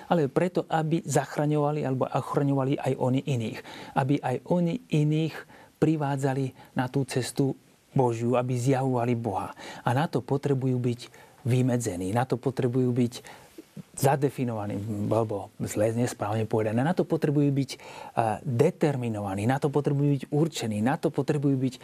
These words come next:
to zasvetení, ako len pre túto špecifickú vec. Možno my, keď povieme, že treba to posvetiť, máme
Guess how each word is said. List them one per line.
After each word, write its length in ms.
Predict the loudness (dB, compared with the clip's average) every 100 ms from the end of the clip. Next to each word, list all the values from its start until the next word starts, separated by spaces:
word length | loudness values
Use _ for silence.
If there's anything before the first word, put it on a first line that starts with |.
| -18 -6
to 240 | -2 -2 0
zasvetení, 720 | 0 0 0 -2 -2 -2 -4
ako 240 | -4 -4 -2 2
len 320 | 4 2 0
pre 240 | 0 -2
túto 240 | -2 -2 -4
špecifickú 800 | -2 -2 0 -2 -4 -4 -4 -4
vec. 240 | -4 -10 -12 -14 -14 -16 -8 0
Možno 480 | 2 2 0 0
my, 160 | 0 0
keď 140 | 0 2
povieme, 240 | 2 2
že 160 | 0 0
treba 240 | 0 0
to 80 | -2
posvetiť, 640 | -2 -2 0 -2 -2 0
máme 400 | 0 2 0 0